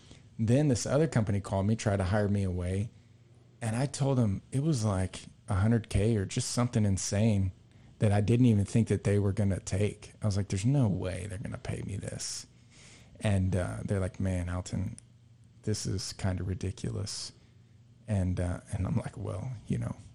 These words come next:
like, look at the qualifications. I'm gonna kill this job, you know? Like,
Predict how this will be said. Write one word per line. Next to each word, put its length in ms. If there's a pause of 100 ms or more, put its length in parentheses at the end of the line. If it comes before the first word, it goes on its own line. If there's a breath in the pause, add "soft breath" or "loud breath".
(240)
like, 160
look 200
at 80
the 60
qualifications. 1040 (100)
I'm 160
gonna 140
kill 280
this 300
job, 340 (280)
you 120
know? 320 (240)
Like, 420